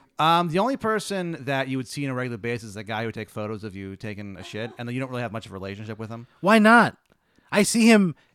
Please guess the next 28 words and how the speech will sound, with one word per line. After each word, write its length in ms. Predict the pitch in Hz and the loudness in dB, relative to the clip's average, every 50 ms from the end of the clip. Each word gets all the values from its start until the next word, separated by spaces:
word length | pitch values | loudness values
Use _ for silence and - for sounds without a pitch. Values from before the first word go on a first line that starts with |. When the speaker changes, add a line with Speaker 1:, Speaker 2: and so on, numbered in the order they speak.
| _ _ - | _ _ 4
Speaker 2:
every 340 | 196 220 208 180 185 214 196 | 4 4 6 6 2 2 2
day. 420 | 143 160 180 190 208 202 131 87 - | 4 4 4 4 4 2 0 -2 -4
Speaker 1:
Yeah, 240 | 151 170 190 185 170 | -4 0 0 0 0
but 100 | 156 175 | 0 -4
only 200 | 202 214 220 190 | -4 -4 -6 -6
for, 120 | - 175 | -4 -4
like, 100 | 160 139 | -4 -4
a 60 | 120 | -6
few 160 | 113 - 120 104 | -8 -10 -12 -10
seconds. 420 | - 110 101 104 - 107 104 92 | -8 -8 -8 -8 -8 -10 -10 -8
You 80 | 123 143 | -8 -6
don't 100 | 156 151 | -6 -6
even 120 | 123 113 | -6 -6
know 60 | 113 | -2
what 60 | 107 170 | 2 4
Speaker 2:
He 60 | 185 | 6
Speaker 1:
his 40 | 202 | 6
Speaker 2:
never 120 | 220 226 | 8 6
Speaker 1:
name 40 | 220 | 6
is. 60 | 196 | 4
Speaker 2:
stops 260 | - 202 202 214 - | 4 2 2 2 2
to 80 | - 185 | 2 -2
talk? 420 | - - 175 196 226 254 247 - | 0 4 4 6 6 4 4 0
Speaker 1:
No, 280 | - 170 170 156 147 143 | -2 0 0 0 0 0
Speaker 2:
Well, 40 | - | 0
Speaker 1:
you 40 | 147 | 4
Speaker 2:
that 120 | 185 214 | 4 4
Speaker 1:
don't, 40 | 202 | 4